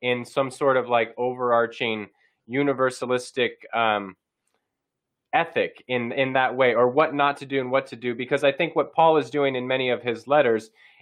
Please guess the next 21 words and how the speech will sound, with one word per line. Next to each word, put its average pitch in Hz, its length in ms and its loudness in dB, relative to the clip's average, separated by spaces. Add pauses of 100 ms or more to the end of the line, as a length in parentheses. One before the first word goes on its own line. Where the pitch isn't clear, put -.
is 123 280 -2
he's 139 260 -2
discussing 147 760 -2
very 147 360 4
specific 143 920 -4 (420)
culturally 156 560 0
relevant 131 500 0
things 139 260 0
that 120 120 2
were 123 80 2
happening 127 360 -2
in 113 100 -4
different 120 320 -6
churches. 135 520 -6
So 120 120 -6
whether 127 260 0
that's 123 240 -4
the 120 100 -18
churches 123 440 -6
in 107 100 -10
Corinth, 156 560 -2